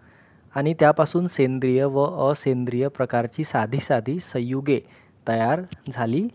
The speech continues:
असावीत. त्यापासून हळूहळू गुंतागुंतीची सेंद्रिय संयुगे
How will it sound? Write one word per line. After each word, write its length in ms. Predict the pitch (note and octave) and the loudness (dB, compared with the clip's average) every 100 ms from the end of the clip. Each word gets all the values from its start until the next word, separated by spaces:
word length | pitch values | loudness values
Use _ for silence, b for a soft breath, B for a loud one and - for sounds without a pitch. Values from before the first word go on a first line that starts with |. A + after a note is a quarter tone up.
| - | -10
असावीत. 460 | - - A2+ - - _ _ b b b b b b - | -8 -4 -4 -6 -18 _ _ b b b b b b -2
त्यापासून 560 | D3 F3+ E3 - C3+ E3 | 0 2 2 0 -6 -6
हळूहळू 500 | - C3+ F#3 E3 D3 | -4 0 0 0 0
गुंतागुंतीची 1000 | G3 C#3 B2+ B2 C#3+ C#3 C#3 C#3+ C#3 D3 | -2 -6 -6 0 0 0 -6 -6 -6 -8
सेंद्रिय 640 | C#3 C3+ B2+ B2+ B2+ C3+ D#3+ - - - | -6 -6 -6 -6 -6 -6 -10 -20 -20 -16
संयुगे 520 | - B2+ C3 B2 C#3+ | -10 -8 -6 -4 -4